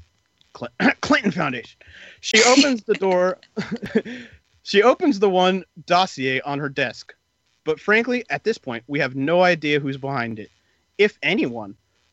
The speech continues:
or what's causing it. A famous nuclear scientist we've been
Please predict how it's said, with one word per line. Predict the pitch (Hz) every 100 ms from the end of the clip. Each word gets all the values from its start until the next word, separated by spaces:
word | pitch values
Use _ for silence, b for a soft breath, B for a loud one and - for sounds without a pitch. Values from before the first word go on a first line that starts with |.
| _
or | 185 185 151
what's | 156 156 -
causing | - 127 113 104
it. | 90 _ _ _ -
A | 143
famous | - 185 208 -
nuclear | 160 208 247 240
scientist | 220 185 185 185 - 123 -
we've | 143 131
been | 151 139